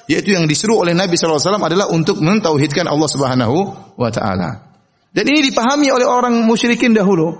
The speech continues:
Ayat ini ditulis oleh Nabi sallallahu alaihi wasallam kepada Heraklius. Raja Heraklius, Allah ki-, eh, Rasulullah sallallahu alaihi wasallam kirimkan surat kepada beliau, "Ila azimir Rum, Herakl," kepada Heraklius, penguasa Romawi,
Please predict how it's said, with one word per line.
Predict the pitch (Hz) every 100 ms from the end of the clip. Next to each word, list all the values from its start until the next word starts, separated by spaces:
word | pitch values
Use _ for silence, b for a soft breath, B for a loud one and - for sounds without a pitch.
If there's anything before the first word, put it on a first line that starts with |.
| B B B -
Ayat | 190 208 214
ini | 294 262
ditulis | 190 247 240
oleh | 226 208
Nabi | 233 208
sallallahu | 208 185 165
alaihi | 233
wasallam | 214
kepada | 175 185 160
Heraklius. | 180 175 214 180 - - - - - _ _ _ _ _ _ _ _ _ _ -
Raja | 156 165
Heraklius, | 175 165 214 190
Allah | 196 202
ki-, | 202
eh, | 196 170
Rasulullah | 160 160 175
sallallahu |
alaihi | 151
wasallam | 202 196
kirimkan | 185 185 196 185
surat | 175 196 165
kepada | 165 160 156 156 - - _ -
beliau, | 135 170 208 233 - B B B
"Ila | 165 165
azimir | 147 156 151
Rum, | 170 196
Herakl," | 143 180 175 233 233
kepada | - 151 151 151 -
Heraklius, | 143 147 160 196 -
penguasa | 147 151 151 -
Romawi, | 160 156 190 220